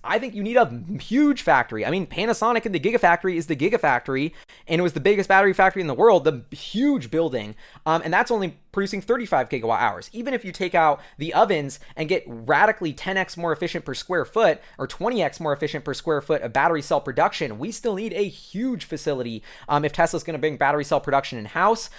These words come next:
Um, Elon Musk is said that he wants to do something in Texas. He put out the poll, Giga Austin. Um, there's, uh, a SpaceX facility in Texas there. In Austin, Tesla also has Pete Bannon and the chip team working on the autopilot neural net on the chip development. So a lot of things swirling.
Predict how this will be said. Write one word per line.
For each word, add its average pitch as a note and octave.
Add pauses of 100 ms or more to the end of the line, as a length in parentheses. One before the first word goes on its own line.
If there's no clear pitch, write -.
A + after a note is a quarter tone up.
(160)
Um, D3+
Elon E3+
Musk D#3
is D3
said D#3+
that C3+
he D#3+
wants D3+
to C3+
do C#3
something D3
in A2+
Texas. G3+ (200)
He D3+
put D#3
out C3
the G2+
poll, G#3 (160)
Giga C3+
Austin. G#3 (220)
Um, C#3+ (120)
there's, D3
uh, A#2+
a C3
SpaceX F#3+
facility F3
in D#3
Texas F3
there. F3 (160)
In C3+
Austin, E3
Tesla E3
also D#3
has B2+
Pete F3
Bannon D3+
and A#2+
the G#2+
chip -
team F3+ (200)
working D#3
on C#3+
the C3
autopilot D3+
neural D3
net D3+ (100)
on A#2+
the G#2+
chip -
development. F3+ (160)
So C#3
a D3+
lot D#3+
of F3+
things D3+
swirling. F#3